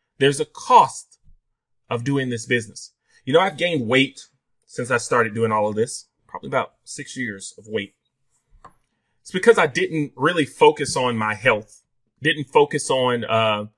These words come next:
uh, eating healthy foods and, and working out and getting lots of exercise. And, uh,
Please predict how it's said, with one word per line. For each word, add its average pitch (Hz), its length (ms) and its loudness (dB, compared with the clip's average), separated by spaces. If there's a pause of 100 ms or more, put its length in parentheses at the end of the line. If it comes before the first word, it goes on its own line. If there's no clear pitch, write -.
(460)
uh, 107 200 -2 (340)
eating 160 260 -2
healthy 139 320 2
foods 143 460 -2
and, 110 220 -6
and 110 200 -4
working 131 320 2
out 123 180 6
and 113 80 -8
getting 127 200 -6
lots - 280 2
of 117 80 0
exercise. 127 760 2 (1400)
And, 135 320 0
uh, 131 320 6